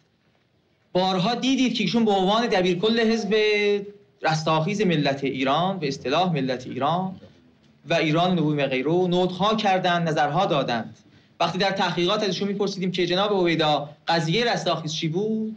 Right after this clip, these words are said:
می‌فرمایند که «بنده دبیرکل بودم ولی معتقد به این حزب نبودم.» باید سوال کرد که شما که به چنین حزبی به اعتقاد بودی، چرا پذیرفتی؟ کدام ارباب به شما این دستور رو داد؟ در زمان ایشون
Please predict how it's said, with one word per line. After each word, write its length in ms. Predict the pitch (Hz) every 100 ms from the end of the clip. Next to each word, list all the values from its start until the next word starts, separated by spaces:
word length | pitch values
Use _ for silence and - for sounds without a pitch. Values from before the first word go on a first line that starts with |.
| -
می‌فرمایند 500 | 180 175 170 185 196
که 100 | 220
«بنده 300 | 190 170 208
دبیرکل 460 | 208 180 170 226 202
بودم 360 | 226 220 185
ولی 420 | 180 208 208 202 -
معتقد 480 | 208 180 180 180 196
به 60 | 170
این 220 | 156 156
حزب 380 | 190 202 202 - - _ _ - _ _ _ 160
نبودم.» 540 | 170 135 113 95 78 - _ _ _ _ -
باید 220 | 156 180
سوال 320 | 180 180 180 180
کرد 300 | 185 175 175
که 160 | 170
شما 320 | 156 160 160
که 280 | 160 160 147
به 80 | 139
چنین 300 | 147 139 139
حزبی 240 | 135 131
به 100 | 127
اعتقاد 460 | 127 127 127 127 127
بودی، 260 | 127 160 170
چرا 220 | 160 160
پذیرفتی؟ 680 | 147 135 139 160 - 117 117 - -
کدام 400 | 165 180 170 160
ارباب 340 | 131 131 123
به 80 | 127
شما 400 | - 127 123 120
این 100 | 127
دستور 400 | 123 120 - 123
رو 100 | 113
داد؟ 220 | 107 92 - _ _ - - - - - - - - - - - - - -
در 100 | 190
زمان 280 | 190 226 277
ایشون 640 | 285 233 - 262 269 -